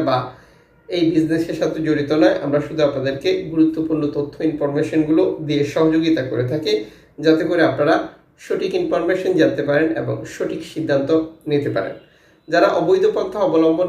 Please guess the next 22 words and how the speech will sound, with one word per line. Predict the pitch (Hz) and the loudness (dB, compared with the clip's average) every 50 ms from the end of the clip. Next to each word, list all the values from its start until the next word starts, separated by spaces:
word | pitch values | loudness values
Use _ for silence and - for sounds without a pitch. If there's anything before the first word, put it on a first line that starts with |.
| 175 - | -2 -2
করে | 190 185 185 185 190 - - - 160 | -2 0 0 0 0 -2 -2 2 6
ইউরোপে | 156 160 160 160 165 - 175 - - - 156 - | 8 8 8 6 2 -2 -4 -4 -6 -6 -6 -2
যাওয়ার | 156 151 147 - - | 0 0 0 0 -2
চেষ্টা | 160 - - 151 143 151 | -4 -4 -2 -4 -4 -4
করছেন | 151 147 - 170 160 147 131 135 | -6 -6 -2 0 0 2 2 0
বিভিন্ন | 135 135 156 156 151 147 135 | -2 0 0 2 2 2 2
মাধ্যমে, | 135 131 127 156 143 147 143 135 | 0 0 0 0 0 0 0 0
যেটি | 139 139 147 127 123 | 0 -2 -2 -2 0
মধ্যপ্রাচ্য | 123 123 139 139 135 139 139 - - - 127 127 | 0 0 -2 0 0 0 -2 -2 -4 -6 -4 -2
দেশ | 120 120 123 - | 0 0 0 -2
হয়ে | 135 131 127 123 | -2 -2 -2 0
বা | 120 120 117 - - - | -2 -2 -2 -4 -4 -2
যেভাবেই | 185 180 185 185 165 151 127 123 - | 0 2 4 4 4 2 0 -2 -4
হোক, | - - - - - _ _ _ _ _ _ _ _ _ _ _ _ _ - | -6 -10 -12 -18 -20 _ _ _ _ _ _ _ _ _ _ _ _ _ -4
অবশ্যই | 165 160 - - - 214 - 226 | -2 -2 -2 0 0 0 2 2
চেষ্টা | 214 - - 214 190 - | 0 0 0 0 -2 0
করবেন | 214 196 190 208 214 180 170 160 156 160 | 0 0 2 4 4 4 2 0 -2 -2
যে | 175 175 160 156 | 0 0 2 2
বা | 165 160 - - 156 147 | 2 2 0 -2 -2 2
যার | 156 160 160 156 151 | 4 4 4 4 2
মাধ্যমে | 147 143 - 170 160 175 175 | 0 -2 -2 -2 -2 -2 -2
এই | 156 | -2